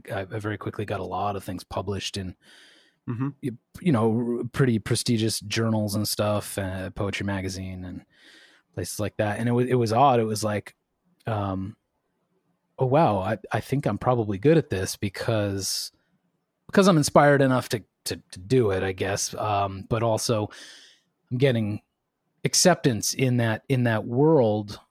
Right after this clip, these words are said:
Speaker 1: fairly quickly. And it was weird. And, and I think another thing that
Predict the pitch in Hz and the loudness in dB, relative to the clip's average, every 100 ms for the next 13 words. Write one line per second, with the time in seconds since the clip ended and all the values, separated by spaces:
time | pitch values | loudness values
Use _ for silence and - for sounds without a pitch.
0 | _ - - 123 120 - 127 - 120 113 | _ -8 0 2 0 0 -2 0 0 0
1 | - 139 143 139 139 127 202 180 139 135 | 2 4 4 4 4 6 6 6 4 2
2 | 135 123 127 120 139 131 127 123 131 117 | -2 2 2 2 2 2 2 2 2 2
3 | 113 | -2